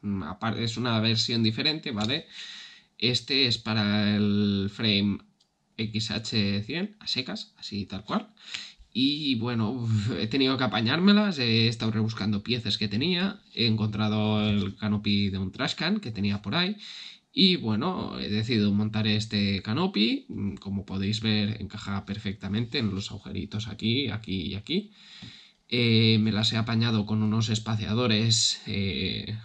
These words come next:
tal cual. He ido montando piso sobre piso y, bueno, también he actualizado lo que viene a ser los motores, ¿vale? Eh, ya que yo pedí los, eh, once cero tres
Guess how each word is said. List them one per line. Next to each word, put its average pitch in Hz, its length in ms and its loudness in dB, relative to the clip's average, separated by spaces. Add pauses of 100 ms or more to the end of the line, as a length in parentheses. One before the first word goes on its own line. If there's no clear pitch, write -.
(360)
tal 90 200 -10
cual. 131 260 -4 (600)
He - 120 -4
ido 98 120 0
montando 101 520 2
piso 110 320 0
sobre 98 260 -2
piso 202 520 4
y, 196 520 2
bueno, 110 600 -2
también 117 320 2
he 127 40 0
actualizado 117 1040 2
lo 98 160 -2
que 95 100 -6
viene 117 240 0
a 123 40 0
ser 113 220 0
los 101 220 -2
motores, 113 540 -4 (480)
¿vale? 165 480 0
Eh, 107 680 4
ya 120 200 -4
que 117 520 4
yo 143 280 -2
pedí 143 260 -2
los, 113 1120 0 (100)
eh, 104 680 0
once 127 280 -4
cero 98 320 -2
tres 170 420 -2